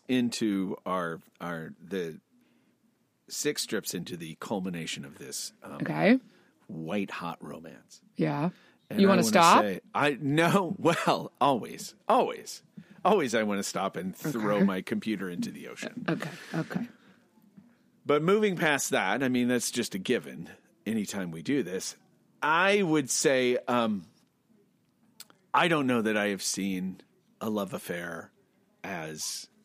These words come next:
Speaker 1: incendiary as this. This
Speaker 2: Mm-hmm.
Speaker 1: is truly
Speaker 2: Mm-hmm.
Speaker 1: a romance
Speaker 2: Mm-hmm.
Speaker 1: for the ages.
Speaker 2: It's,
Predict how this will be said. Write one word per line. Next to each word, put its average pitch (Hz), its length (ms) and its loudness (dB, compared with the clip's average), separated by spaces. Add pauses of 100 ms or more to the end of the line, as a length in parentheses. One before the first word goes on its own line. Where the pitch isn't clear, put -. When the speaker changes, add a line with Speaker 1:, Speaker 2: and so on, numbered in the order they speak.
(1080)
Speaker 1:
incendiary 76 1160 -6 (200)
as - 240 -14
this. 220 300 -6
This 156 240 0
Speaker 2:
Mm-hmm. 160 120 2
Speaker 1:
is 156 160 -2
truly 82 600 4
Speaker 2:
Mm-hmm. - 340 -10
Speaker 1:
a 101 60 -4
romance 151 520 2
Speaker 2:
Mm-hmm. 151 40 -2
Speaker 1:
for 95 80 -8
the 80 180 -12
ages. - 260 -12
Speaker 2:
It's, - 480 4